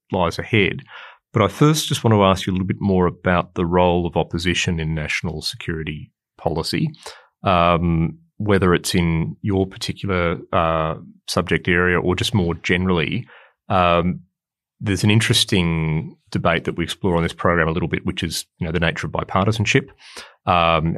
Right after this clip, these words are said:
and at what point is bipartisanship about, uh, really pre-, presenting a much more unified approach to protecting the national interest, and at what point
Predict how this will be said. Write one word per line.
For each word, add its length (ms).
and 440
at 120
what 220
point 260
is 80
bipartisanship 880
about, 500
uh, 340
really 240
pre-, 320
presenting 640
a 260
much 260
more 400
unified 380
approach 340
to 100
protecting 460
the 80
national 340
interest, 440
and 100
at 120
what 200
point 320